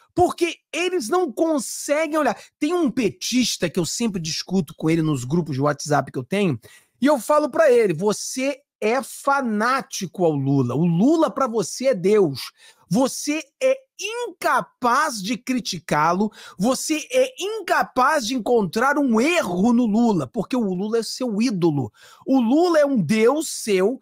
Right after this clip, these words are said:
então você não consegue encontrar erros." E essa é a única forma de uma pessoa ter votado pra alguém como Lula. Não existe outra forma, tá? Qualquer pessoa,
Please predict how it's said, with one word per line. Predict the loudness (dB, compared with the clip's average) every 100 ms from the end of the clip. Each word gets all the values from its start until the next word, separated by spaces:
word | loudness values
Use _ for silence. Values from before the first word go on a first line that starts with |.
| _ -10
então | -2 0
você | 0 -2 -2
não | 2 2 2 0
consegue | -2 -2 -2 -2 -2
encontrar | -4 -4 -2 0 0
erros." | 2 0 -4 -10 -18 -10
E | -4 0 0
essa | -2 -2 -2
é |
a |
única | 0 0 -2 -2 0 -2
forma | 0 2 4 2 0
de |
uma | 0 -2
pessoa | -2 -2 -4
ter | -2 -2
votado | 0 2 0 0 0 2 4 2 0
pra | 2 2
alguém | 2 2 -2 -2 -6 _ _
como | 2 4 6
Lula. | 6 4 0 -10 -6
Não | 0 2 2
existe | 0 0 -2 -2
outra | -2 -2 -2
forma, | -2 -4 -6 -6
tá? | -2
Qualquer | 0 0 0 -6 -4
pessoa, | -4 -4 0 2